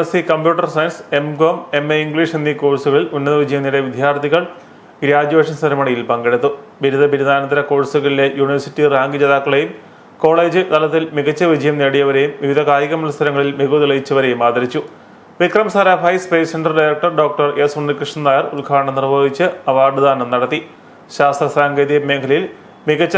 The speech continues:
സംഭാവനകൾ നൽകുവാൻ പുതുതലമുറ കടന്നു വരണമെന്നും രാജ്യത്തിന്റെ വികസനത്തിന് മുഖ്യ പങ്ക് വഹിക്കാൻ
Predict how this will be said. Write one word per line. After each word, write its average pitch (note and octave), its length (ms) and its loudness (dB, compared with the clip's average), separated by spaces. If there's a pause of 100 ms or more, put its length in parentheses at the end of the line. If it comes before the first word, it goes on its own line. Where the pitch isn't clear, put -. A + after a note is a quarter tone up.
സംഭാവനകൾ D3+ 560 2
നൽകുവാൻ C#3+ 420 2
പുതുതലമുറ D3 500 0
കടന്നു C#3+ 300 2
വരണമെന്നും C#3 420 -2 (520)
രാജ്യത്തിന്റെ E3 500 0 (120)
വികസനത്തിന് D3+ 680 2
മുഖ്യ C#3+ 260 -2
പങ്ക് D3 220 0
വഹിക്കാൻ C#3+ 340 0